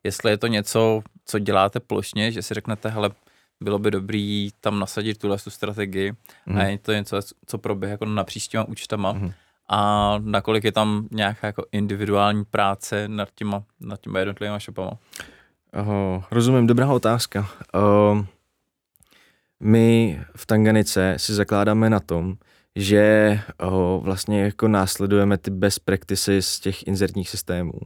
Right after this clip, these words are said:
Speaker 1: Mhm.
Speaker 2: A, o, snažíme se ty naše reklamní účty, ať už to je Google nebo Facebook, o, je to v podstatě jako jedno, tak mít v co největší kvalitě. A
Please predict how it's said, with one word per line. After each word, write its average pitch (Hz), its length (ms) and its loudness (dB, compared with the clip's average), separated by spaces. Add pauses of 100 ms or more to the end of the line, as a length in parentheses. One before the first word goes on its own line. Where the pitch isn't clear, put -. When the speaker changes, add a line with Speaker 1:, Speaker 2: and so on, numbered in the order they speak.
Speaker 1:
Mhm. 101 400 -6 (180)
Speaker 2:
A, 95 720 2
o, 90 600 -2 (160)
snažíme 101 520 0
se 95 220 0
ty 101 160 -2
naše 95 580 0
reklamní 98 400 0
účty, 90 500 -2 (340)
ať - 180 -8
už - 100 -10
to 92 100 -2
je 87 80 2
Google 95 360 0
nebo 92 160 0
Facebook, 90 640 -4
o, 64 220 -8 (180)
je 60 100 -10
to - 160 -10
v - 60 -16
podstatě 92 420 -4
jako 90 240 -2
jedno, 95 360 2 (340)
tak 98 220 -2
mít 95 280 4
v - 80 -18
co - 140 -2
největší 92 400 0
kvalitě. 90 540 2 (720)
A 92 400 2